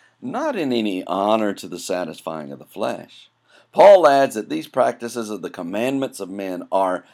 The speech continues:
not in any honor or a valuing by which the price is fixed to the satisfying of the flesh, which means the repletion,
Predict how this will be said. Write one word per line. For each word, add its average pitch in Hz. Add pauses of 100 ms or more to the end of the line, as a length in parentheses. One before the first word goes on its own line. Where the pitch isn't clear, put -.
not 120
in 101
any 117
honor 92
or 98
a 92
valuing 98 (220)
by 110
which 110
the 101
price 110
is -
fixed - (280)
to 135
the 113
satisfying 117
of 104
the 98
flesh, 110
which 104
means 110 (200)
the 120
repletion, 110